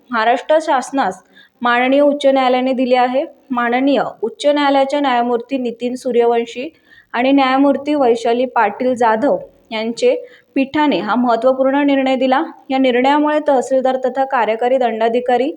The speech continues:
यांच्याकडून होत असलेल्या कायदेशीर तरतुदीच्या दुरुपयोगाचा तसेच बेकायदेशीर अटक आणि न्यायालयीन कोठडीचा मुद्दा ऐरणीवर आलेला आहे. याचिकाकर्ते पीडित शेतकरी अमोल खुळे यांच्या वतीने ॲडव्होकेट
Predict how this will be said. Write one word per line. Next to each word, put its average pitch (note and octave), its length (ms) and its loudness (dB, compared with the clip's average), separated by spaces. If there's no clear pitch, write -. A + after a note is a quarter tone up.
यांच्याकडून D#4 540 2
होत C#4+ 320 2
असलेल्या C#4+ 380 2
कायदेशीर A#3+ 640 0
तरतुदीच्या A#3 580 -2
दुरुपयोगाचा C4+ 800 0
तसेच C4 440 0
बेकायदेशीर B3+ 720 2
अटक B3 440 0
आणि C#4 160 2
न्यायालयीन C4+ 420 4
कोठडीचा C#4 560 2
मुद्दा B3 440 2
ऐरणीवर B3+ 520 2
आलेला C4 300 2
आहे. B3+ 280 -2
याचिकाकर्ते D4 800 2
पीडित C#4+ 340 0
शेतकरी C#4 480 0
अमोल A#3+ 340 2
खुळे A3+ 280 2
यांच्या A#3+ 300 0
वतीने B3 400 0
ॲडव्होकेट A#3 500 0